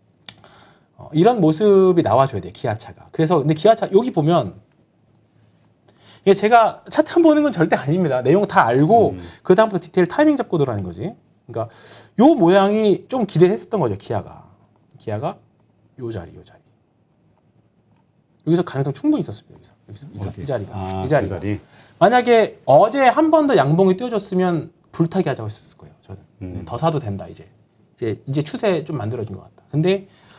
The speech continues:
Speaker 1: 오늘 다시 내려왔기 때문에, 어, 이 구간에서 물타기도 아니고요. 그냥, 그냥 흘려보내는 구간입니다.
Speaker 2: 음,
Speaker 1: 다시 추세가
Speaker 2: 지켜봐야
Speaker 1: 만들어질
Speaker 2: 된다.
Speaker 1: 때까지. 예, 추세가 만들어질 때까지. 뭐 그래봤자 뭐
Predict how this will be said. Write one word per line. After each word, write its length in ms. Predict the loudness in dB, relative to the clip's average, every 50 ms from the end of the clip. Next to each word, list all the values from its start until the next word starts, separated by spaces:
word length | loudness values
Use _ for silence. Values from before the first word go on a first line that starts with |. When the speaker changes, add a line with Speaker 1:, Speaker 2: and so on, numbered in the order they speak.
| -20 _ -2
Speaker 1:
오늘 240 | 0 2 2 2 2
다시 180 | 0 -2 -4
내려왔기 360 | -2 -2 0 -2 -2 -2 -6 -12
때문에, 580 | -12 -10 -10 -8 -8 -8 -10 -10 -12 -14 -20 _ _ _ _ _ _ -20 -20 -20 -20 -20 -20 -20 -20 _ _ _ _ _ _ _ _ _
어, 420 | -20 -18 -18 -18 -20 -20 -20 _ _ _ _ -4
이 100 | -4 -2
구간에서 240 | 2 2 2 2 2
물타기도 460 | 2 0 0 -2 -2 -4 -6 -2 -2
아니고요. 400 | -2 -2 -2 -8 -12 -14 -14 -14 -16 -20 _ _ _ _ _ _
그냥, 240 | -6 -4 -2 0 0
그냥 120 | 0 0 2
흘려보내는 480 | 2 2 2 2 0 -4 -10 -10 -12
구간입니다. 380 | -12 -10 -10 -10 -10 -10 -10 -12
Speaker 2:
음, 20 |
Speaker 1:
다시 200 | -12 -10 -10 -8
추세가 160 | -2 0 2
Speaker 2:
지켜봐야 140 | 2 2 2
Speaker 1:
만들어질 240 | 2 0 0 -2 -4
Speaker 2:
된다. 140 | -6 -8 -8
Speaker 1:
때까지. 180 | -10 -16 -16 -16
예, 60 | -18
추세가 220 | -14 -6 -4 -2 -2
만들어질 280 | -2 -4 -4 -6 -6
때까지. 260 | -8 -12 -14 -12 -10 -6
뭐 120 | -8 -6
그래봤자 420 | -2 -2 0 0 0 -2 -2 -4
뭐 260 | -2 0 -2 -2 -2